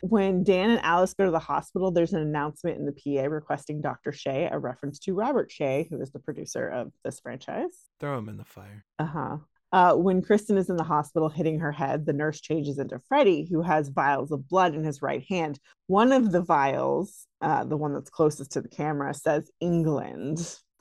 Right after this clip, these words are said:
Speaker 1: for Robert.
Speaker 2: Mm-hmm.
Speaker 1: Tuesday Knight was originally supposed to wear a more revealing bikini on the beach scene, but refused despite the insistence of Harlan.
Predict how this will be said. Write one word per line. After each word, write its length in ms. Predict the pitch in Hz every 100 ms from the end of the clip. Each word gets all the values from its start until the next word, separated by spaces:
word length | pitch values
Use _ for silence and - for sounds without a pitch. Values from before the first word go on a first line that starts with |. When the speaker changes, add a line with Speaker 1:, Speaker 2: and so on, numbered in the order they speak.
| -
Speaker 1:
for 300 | 123 120 170 - _
Robert. 400 | 170 135 87 - _ - _ _ -
Speaker 2:
Mm-hmm. 180 | 196 285 - _ -
Speaker 1:
Tuesday 400 | - 262 247 254
Knight 320 | 202 180 202
was 160 | 196 185
originally 460 | 165 170 175 175
supposed 300 | 175 - 170
to 80 | -
wear 280 | 165 143 - 160
a 100 | 160
more 240 | 156 151
revealing 540 | 147 143 226 392 320
bikini 420 | 208 170 165 160 143
on 120 | 156
the 60 |
beach 280 | 156 151 -
scene, 260 | - 156 160
but 180 | 180 -
refused 520 | 196 - 233 175 160
despite 400 | 151 - 151 135
the 140 | 151
insistence 640 | 151 147 165 - 147 135 135 -
of 60 |
Harlan. 560 | 139 - 110 - 196 359